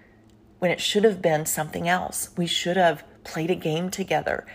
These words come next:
We should have read a book together. There's so many things we could have chosen to do together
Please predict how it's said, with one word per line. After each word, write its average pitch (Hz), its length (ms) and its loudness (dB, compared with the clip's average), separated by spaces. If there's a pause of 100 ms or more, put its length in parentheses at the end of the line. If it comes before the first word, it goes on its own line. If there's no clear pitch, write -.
(140)
We 170 120 2
should 180 200 -2
have 165 140 -4
read 170 200 4
a 196 60 4
book 190 320 0
together. 98 560 0 (200)
There's 196 200 0
so 202 160 4
many 233 200 4
things 202 300 -2
we 160 100 -4
could 180 180 -4
have 165 120 -2 (280)
chosen 202 460 0
to 185 80 -10
do 170 280 -6
together - 720 0